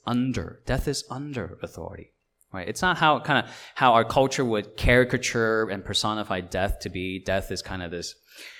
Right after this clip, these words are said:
uh, in-, independent agent floating around and just picking and choosing who to take next. And, and if you were smart enough, you can outsmart <laughs> him and escape it. You know, it's not like that at all. Um,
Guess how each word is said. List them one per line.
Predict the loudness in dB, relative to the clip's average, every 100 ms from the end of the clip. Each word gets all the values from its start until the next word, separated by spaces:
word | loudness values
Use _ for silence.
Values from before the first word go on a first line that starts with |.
| -20 -8
uh, | -4 -2 -4 -8 _ _ _ _
in-, | -4 -2 -4 -4
independent | -2 0 2 2 0 -2
agent | 4 4 4 -2
floating | 0 2 2 2
around | 0 0 -2 -2
and | -4
just | -4 -4 -6 -10 _ _ -4
picking | -4 -2 -2
and | -2
choosing | -2 -4 -4 -4
who | -6
to | -2
take | 4 4 4
next. | -4 -6 -8 -10
And, | -10 -10 -12 -16 _ _ _ _ -14
and | -10
if | -8 -4
you |
were | -2
smart | -2 0 2 4
enough, | 2 -2
you | -6
can | -10 -4
outsmart | -4 -4 -6 -4 6 8
<laughs> |
him | 8 2
and | 4 4 4 -8 -18 -20 _
escape | -4 -2 0 0 0
it. | -4 -4
You | -4
know, | -4 -8 -10 -10 -8
it's | -8 0
not | 2 2 -2
like | -4
that | -2 -2
at | 0
all. | 2 4 2 0 -8 -20 _ _ _ _
Um, | -4 -2 -4